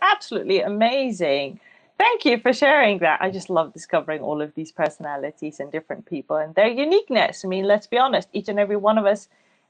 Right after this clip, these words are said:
is different. So we've gotten the, your favorite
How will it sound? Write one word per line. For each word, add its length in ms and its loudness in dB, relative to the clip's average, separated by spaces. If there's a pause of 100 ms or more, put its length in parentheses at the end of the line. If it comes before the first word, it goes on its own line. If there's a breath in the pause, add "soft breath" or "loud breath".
is 440 4 (340)
different. 720 2 (420 loud breath)
So 400 4 (320)
we've 220 -4
gotten 480 0
the, 420 4
your 180 0
favorite 1400 -10